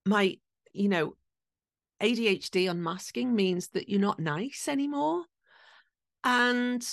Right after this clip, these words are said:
with the symptoms of the menopause, the energy's just not there. You have to stay in integrity or, or else it's, it, it, you will burn out, as I already did. That's what happened to me. I burned out.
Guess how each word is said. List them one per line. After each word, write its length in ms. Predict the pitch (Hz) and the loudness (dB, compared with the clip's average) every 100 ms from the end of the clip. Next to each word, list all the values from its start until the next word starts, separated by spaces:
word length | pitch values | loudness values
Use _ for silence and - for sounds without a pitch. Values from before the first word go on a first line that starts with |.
| - _ _ _ _ _ - | -12 _ _ _ _ _ -4
with 160 | 240 240 | -4 -4
the 240 | - 233 214 | -4 -4 -2
symptoms 480 | - 240 240 226 196 | -2 -2 0 -2 -2
of 80 | |
the 60 | 190 | 0
menopause, 880 | 196 220 247 - 190 165 165 - - _ _ - - - | 2 2 -2 -2 -2 0 -4 -8 -18 _ _ -20 -16 -4
the 220 | 226 254 | 0 2
energy's 420 | 240 311 277 202 | 2 0 -2 -4
just 280 | - 185 - | -4 -6 -2
not 200 | 170 - | -2 -2
there. 400 | 175 202 233 202 - | -2 0 -2 -4 -4
You 160 | 220 | -2
have 240 | 202 196 202 | 0 -2 -4
to 120 | - | -6
stay 260 | 240 240 220 | -4 0 2
in 100 | 202 | 4
integrity 880 | 180 - 202 240 233 - 170 165 - _ - - _ _ _ - | 2 -2 -4 -4 -4 -2 -4 -4 -10 _ -20 -20 _ _ _ -2
or, 240 | 208 - | 0 2
or 160 | 214 208 | 2 2
else 380 | 208 - - - _ _ - | 0 -4 -12 -14 _ _ -10
it's, 360 | 202 202 - - _ _ 185 | -8 -8 -12 -12 _ _ -6
it, 160 | - | -4
it, 200 | - - | -4 -4
you 180 | 220 226 | 0 0
will 100 | 220 | 0
burn 340 | 202 180 165 185 | 2 2 2 2
out, 380 | 240 180 - - | 2 -2 -6 -4
as 160 | 180 | 0
I 120 | 180 170 | 2 0
already 280 | 175 170 | 0 -4
did. 400 | 180 240 160 143 - - | -4 -2 -4 -6 -12 -6
That's 240 | 170 - | -6 -4
what 120 | 175 | -2
happened 260 | 185 202 208 | -2 0 -2
to 100 | - | 0
me. 80 | 175 | 0
I 80 | 165 | 0
burned 360 | 160 156 165 | 0 2 2
out. 420 | 185 165 156 - | 2 0 -2 -8